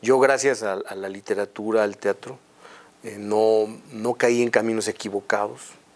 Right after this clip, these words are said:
¿no? Me funcionó. Y si me funcionó a mí,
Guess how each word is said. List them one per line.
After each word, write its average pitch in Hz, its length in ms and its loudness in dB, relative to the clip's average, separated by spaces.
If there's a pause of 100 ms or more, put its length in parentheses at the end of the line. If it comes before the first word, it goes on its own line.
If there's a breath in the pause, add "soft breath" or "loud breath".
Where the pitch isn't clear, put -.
(320)
¿no? 113 200 -12
Me 113 120 0
funcionó. 113 680 -2 (680 loud breath)
Y 110 80 -4
si - 140 0
me 113 140 4
funcionó 113 540 0
a 135 60 2
mí, 131 240 0